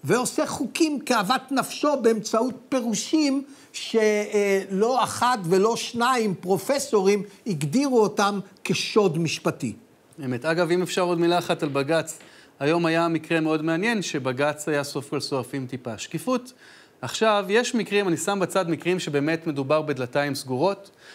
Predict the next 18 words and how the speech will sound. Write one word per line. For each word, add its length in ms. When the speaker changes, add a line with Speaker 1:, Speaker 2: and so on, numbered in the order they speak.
Speaker 2:
ואפשר 400
אפילו 280
להתווכח 880
על, 260
אה, 200
בתי 300
משפט, 580
אה, 60
מחוזיים 680
ובתי 320
משפט 280
שלום, 300
שבהם 360
זה 100
יכול 260
להרתיע 540
את 120
העדים 540